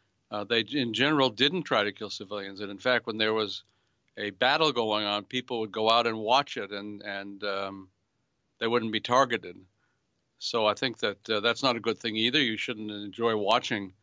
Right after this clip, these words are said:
uh, a horror like that. Uh, it's really, I guess, no different than the people who enjoyed watching the killing in the Roman Colosseum. This, this sort of thing, I guess, is, is, is part of the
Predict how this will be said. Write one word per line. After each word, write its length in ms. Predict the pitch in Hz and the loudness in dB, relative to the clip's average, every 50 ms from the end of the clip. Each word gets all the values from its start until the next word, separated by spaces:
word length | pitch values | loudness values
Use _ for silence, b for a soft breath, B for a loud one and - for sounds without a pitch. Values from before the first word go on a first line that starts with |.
| _ _ _ _ _ _ _ - | _ _ _ _ _ _ _ -10
uh, 120 | 104 101 104 | -8 -6 -4
a 120 | 113 110 101 | -4 -4 0
horror 320 | 101 123 127 127 127 127 | 4 6 8 8 8 6
like 300 | 113 104 95 95 92 - | 6 4 2 0 -2 -4
that. 260 | 104 98 92 92 92 _ _ _ _ _ _ _ _ _ _ - | -4 -4 -4 -4 -6 _ _ _ _ _ _ _ _ _ _ -14
Uh, 340 | 104 98 95 95 95 95 98 98 | -12 -10 -8 -8 -8 -8 -8 -10
it's 260 | 101 - - - - - | -10 -10 -10 -12 -12 -12
really, 360 | 120 113 107 113 117 117 110 107 104 95 - - | -12 -8 -4 -4 -2 -2 -2 -4 -6 -10 -10 -8
I 120 | 101 104 | -8 -6
guess, 220 | 101 113 104 - - | -4 -4 -6 -4 -4
no 120 | 120 110 | -6 -6
different 340 | 98 110 104 - 117 104 95 | -4 -6 -6 -6 -6 -6 -4
than 180 | 104 98 98 98 | -4 -4 -4 -4
the 80 | 98 | -8
people 440 | 98 - 113 107 101 101 101 101 98 | -8 -8 -8 -8 -8 -6 -8 -8 -8
who 140 | 98 107 110 | -8 -10 -10
enjoyed 480 | 104 98 92 104 104 107 104 104 95 - _ _ _ _ _ _ _ _ - | -10 -10 -6 -4 -2 0 0 -2 -4 -6 _ _ _ _ _ _ _ _ -4
watching 340 | - 110 104 - - 123 104 | 0 0 0 0 -2 -6 -6
the 80 | 104 98 | -6 -6
killing 380 | - - 131 120 113 113 110 | -2 2 2 2 4 2 0
in 80 | 107 101 | 0 -2
the 80 | 104 104 | -2 0
Roman 260 | 110 113 110 110 104 | 0 2 2 0 0
Colosseum. 800 | - - 107 104 104 101 92 - - 139 139 131 107 92 92 95 _ _ _ _ _ _ _ _ - | 2 4 4 4 4 4 2 2 4 4 4 4 4 0 -2 -12 _ _ _ _ _ _ _ _ -18
This, 200 | 110 104 - - | -14 -12 -12 -12
this 220 | 113 101 104 95 | -10 -10 -8 -6
sort 160 | - - 117 107 | -4 -4 -4 -6
of 100 | 101 - | -4 -4
thing, 180 | 113 110 104 | -4 -4 -2
I 100 | 104 104 | -4 -4
guess, 240 | 98 107 101 - - | -4 -4 -4 -2 -2
is, 280 | 113 101 92 - - - | -2 -4 -4 -6 -12 -12
is, 400 | 95 95 95 95 92 - - - _ _ _ _ _ _ _ _ _ _ | -10 -10 -10 -10 -12 -14 -16 -20 _ _ _ _ _ _ _ _ _ _
is 180 | - 107 98 - | -10 -10 -10 -10
part 340 | - - - - 127 120 113 | -10 -2 2 4 4 4 4
of 220 | 110 95 95 95 | 2 0 -2 -6
the 300 | 92 104 98 98 95 92 | -4 -4 -4 -4 -8 -10